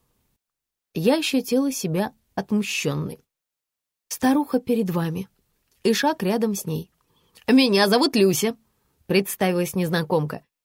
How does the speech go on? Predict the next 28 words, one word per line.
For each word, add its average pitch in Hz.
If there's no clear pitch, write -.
«Регин, 269
ты 262
чего? 330
Какая 262
она 233
бабка? -
Тетка 440
средних 311
лет, 269
небось, 269
за 277
тридцатку 240
ей». 202
Ну, 208
согласитесь, 240
быть 226
теткой 330
средних 214
лет 170
лучше, 294
чем 185
дряхлой 226
бабой 170
Ягой. 156
«При 277
чем 392
здесь 240
я?» 247